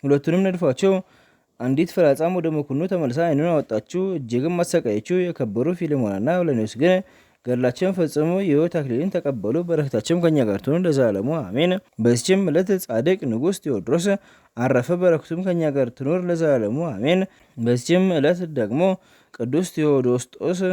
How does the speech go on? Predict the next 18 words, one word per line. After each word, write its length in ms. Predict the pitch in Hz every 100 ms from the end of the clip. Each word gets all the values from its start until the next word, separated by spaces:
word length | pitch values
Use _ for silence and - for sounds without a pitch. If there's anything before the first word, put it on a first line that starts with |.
| 196 - _ _ _ -
በሰማዕትነት 680 | 123 131 139 123 120 175 185
አረፈ። 360 | 147 131 107 165 180 185 175 _ _ _ _ _ _ _ _ _ -
እርሱም 380 | 120 - 165 190 196 180
ከገላትያ 640 | 175 151 143 135 127 165 180
ሀገር 300 | 165 117 143 185
ከሆነ 340 | 175 151 117 147 185
በምክርና 600 | 180 139 123 123 113 107 147 190
በተግሳጽ 480 | 165 120 - 175 190
በአምልኮ-፣ 520 | 156 127 120 117 -
በአምልኮተ 560 | 82 107 117 120 123 127
እግዚአብሔር 560 | 123 120 104 113 175 185 196 - _ _ -
በማጽናት 500 | 127 135 127 160 196
ያደገ 320 | 180 160 147 117
ነው። 140 | 139 180 185 -
ወደ 160 | 135 131
ከሃዲ 340 | 131 127 120 151 185
መኮንንም 600 | 175 - 131 113 151 190
ሄደው 320 | 165 107 170